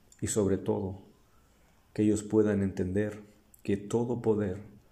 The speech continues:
de sanar proviene de Dios. Te invito a que como iglesia sigamos siendo una luz en la oscuridad. Sigamos siendo esa iglesia que ore intensamente por los médicos,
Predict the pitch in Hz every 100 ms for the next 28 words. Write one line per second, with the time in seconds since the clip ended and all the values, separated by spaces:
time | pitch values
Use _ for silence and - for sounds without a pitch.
0 | _ _ _ _ 101 98 98 92 92 101
1 | 92 - - 107 90 98 95 87 80 85
2 | 117 - - - _ _ _ 110 104 107
3 | 110 107 107 104 98 95 107 104 101 95
4 | - - _ _ _ - 113 104 110 110
5 | 110 - 113 107 101 101 - 113 110 95
6 | 98 127 147 - - 107 98 107 104 -
7 | 107 98 - - - - _ _ _ -
8 | - - - 107 113 107 110 110 110 104
9 | 101 107 - 101 - - - 117 101 -
10 | - - - - - - - - 113 101
11 | 113 110 107 98 104 110 107 95 98 92
12 | 92 98 98 104 98 - - - -